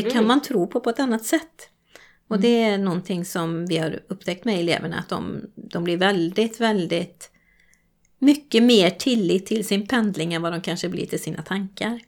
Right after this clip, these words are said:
Speaker 2: Just det.
Speaker 1: Ja.
Speaker 2: Och då är det, jag såg du la ut någonting på Instagram häromdagen. Då har ni bokstäver som de pendlar, eller hur går det till? Kan
Speaker 1: Ja,
Speaker 2: du beskriva?
Speaker 1: alltså
Speaker 2: Mm.
Speaker 1: alla, alla medium som pendlar, eller alla som pendlar, gör på sitt eget sätt såklart.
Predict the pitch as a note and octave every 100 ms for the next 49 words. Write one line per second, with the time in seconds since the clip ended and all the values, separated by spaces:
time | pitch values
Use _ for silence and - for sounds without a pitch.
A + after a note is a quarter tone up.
0 | _ G3 G3+ G3 - F#3+ E3 B3 D4+ D4+
1 | B3 - - - - A3 A#3 A3+ C#4 A#3+
2 | G#3 G#3 A3 A3 A#3 G#3+ G#3 G#3+ G#3 A3
3 | C4 A3+ G#3+ F3+ F#3+ F#3 E3 D#3+ F3 G#3
4 | B3 B3 B3 E3 D#3 - - G3+ G3+ A#3
5 | G#3+ F#3+ G3+ - - - - B3+ D4 -
6 | - - - A3 A3+ G3 D3+ E3+ A#3 G#3+
7 | A3 G#3 C4+ A#3 - F#3 A3 D4 G3 F3+
8 | D#3+ E3+ F#3 G3+ A3+ - - A#3 A3+ G#3
9 | A3 - - C#4 B3 B3 G3+ F#3 F3 F#3
10 | E3+ G3 F3 D#3+ E3 D#3+ - G#3+ D#3+ F3+
11 | D#3+ A3+ G#3+ D#3+ D3+ E3+ F#3 - - -
12 | - D#3+ F3+ E3 F3+ - - F3 - -